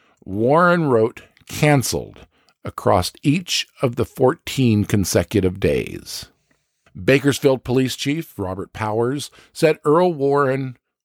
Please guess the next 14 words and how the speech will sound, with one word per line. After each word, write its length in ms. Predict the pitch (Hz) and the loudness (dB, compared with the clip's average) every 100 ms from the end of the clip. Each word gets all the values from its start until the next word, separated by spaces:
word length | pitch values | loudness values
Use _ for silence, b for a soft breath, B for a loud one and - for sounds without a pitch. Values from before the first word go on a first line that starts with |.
| - | -6
was 180 | 110 98 | -4 -4
so 340 | - 165 180 | -4 0 2
grief-stricken 840 | 127 120 87 - - 80 - 82 80 | 2 -2 -4 -8 -10 -8 -8 -10 -10
and 160 | 78 | -10
distraught, 680 | 73 - - 123 110 98 - _ b b b | -10 -10 -2 0 0 -2 -10 _ b b b
he 220 | - 131 - 156 | -12 -10 -2 2
openly 840 | 143 - 165 160 160 160 170 143 _ _ _ - | 2 2 -2 0 -2 -2 -6 -8 _ _ _ -10
and 180 | 135 - | -8 -8
frequently 640 | 156 123 - 76 90 92 | -8 -8 -8 -12 -8 -8
wept. 480 | 101 92 - - - _ _ _ _ _ _ _ _ b b b | -6 -8 -10 -20 -20 _ _ _ _ _ _ _ _ b b b
Funeral 560 | - 160 202 185 147 | -8 0 2 2 0
service 460 | 120 127 120 139 147 | 0 0 0 0 -4
for 240 | - 110 | -4 -4
Matthias 800 | 110 127 131 147 147 151 - | -2 -2 -2 0 0 -2 -8